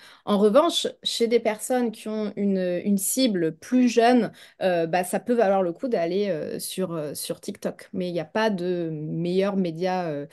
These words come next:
de, de com. Euh, voilà, ils sont tous différents, ils ont tous des avantages, des inconvénients. Et le but, c'est d'identifier la cible et qu'est-ce qu'elle fait, euh, la cible. En fait, plus tu vas connaître ton client, euh, qu'est-ce qu'il mange,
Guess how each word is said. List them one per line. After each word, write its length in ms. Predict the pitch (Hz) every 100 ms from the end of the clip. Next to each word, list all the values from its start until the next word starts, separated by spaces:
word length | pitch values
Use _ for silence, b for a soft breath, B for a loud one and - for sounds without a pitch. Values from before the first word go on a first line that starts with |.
| B B -
de, 180 | 190 -
de 180 | 190 196
com. 460 | - 202 214 240
Euh, 580 | 170 160 151 151 - - -
voilà, 220 | 175 165
ils 60 | 160
sont 160 | 190
tous 200 | 185 247
différents, 380 | 226 214 196 233
ils 140 | 254
ont 60 | 180
tous 140 | - 247
des 40 | 226
avantages, 440 | 202 196 208 208
des 160 | 190 180
inconvénients. 640 | 180 175 170 180 233 269
Et 120 | 185
le 100 | 175
but, 200 | 165 247
c'est 160 | - 196
d'identifier 760 | 170 170 185 - - 208 208 -
la 220 | 175 160
cible 480 | 160 - 262 262 165 B B -
et 140 | 196
qu'est-ce 240 | 269 247
qu'elle 180 | - 202
fait, 320 | 208 233 240
euh, 100 | 202
la 100 | 185
cible. 260 | 190 220 196
En 100 | 214
fait, 260 | 208 294 - B B _
plus 220 | - 349
tu 220 | 359 - 269
vas 180 | 254
connaître 640 | 254 262 247 262 262 - - -
ton 140 | 240
client, 580 | 226 - 254 247 262 285 B B -
euh, 680 | 208 202 196 196 196 190 190 -
qu'est-ce 240 | 247 226
qu'il 180 | - 233
mange, 520 | 285 294 294 294 269